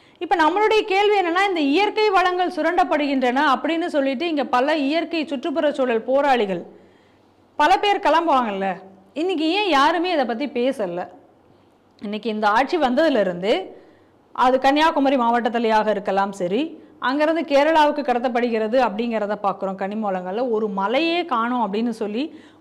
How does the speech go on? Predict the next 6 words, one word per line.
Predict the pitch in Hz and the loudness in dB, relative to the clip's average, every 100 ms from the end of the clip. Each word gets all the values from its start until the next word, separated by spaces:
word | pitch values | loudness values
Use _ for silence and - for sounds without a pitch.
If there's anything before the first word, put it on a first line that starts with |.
| - _ | -20 _
ஆதாரத்தோடு | 214 240 269 330 330 - 285 330 | 0 2 4 4 2 2 0 0
நியூஸ் | 254 277 277 | -2 -2 -2
ரிப்போர்ட்டர் | 262 233 226 220 | -6 -2 -2 -2
சேனல்கள் | 220 220 226 240 220 | -4 -2 -2 -2 -2
எல்லாம் | 202 214 | -2 -2
வந்தது. | 208 185 175 175 | -4 -4 -4 -4